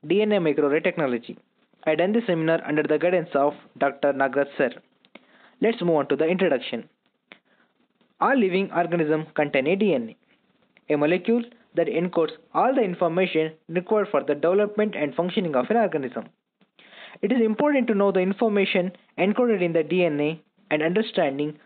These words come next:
how such simple molecule can give rise to a amazing biological diversity of life. Microarray provide an unpredictable view into the biology of the D N A and thus rich a way to examine the living system.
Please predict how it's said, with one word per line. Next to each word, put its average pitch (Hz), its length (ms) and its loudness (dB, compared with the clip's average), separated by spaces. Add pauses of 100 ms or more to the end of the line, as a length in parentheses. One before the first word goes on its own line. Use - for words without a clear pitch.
how 262 320 0
such 202 180 -4
simple 202 300 0
molecule 165 480 0 (220)
can 156 200 0
give 190 160 2
rise 160 300 0
to 147 160 4
a 151 100 -4
amazing 214 480 0
biological 165 500 0
diversity 139 540 0
of 240 160 -2
life. 131 200 0 (1400)
Microarray 226 560 2
provide 160 340 2
an 147 160 -2
unpredictable 220 680 2
view 170 200 2
into 156 240 0
the 147 160 2
biology 170 440 2
of 143 140 0
the 139 100 0
D 151 180 0
N 135 140 -2
A 139 220 -6 (380)
and 151 160 0
thus 151 180 2 (280)
rich 147 180 -2
a 156 100 2
way 190 160 2
to 175 120 0
examine 147 600 0
the 143 100 0
living 139 300 0
system. 226 320 -2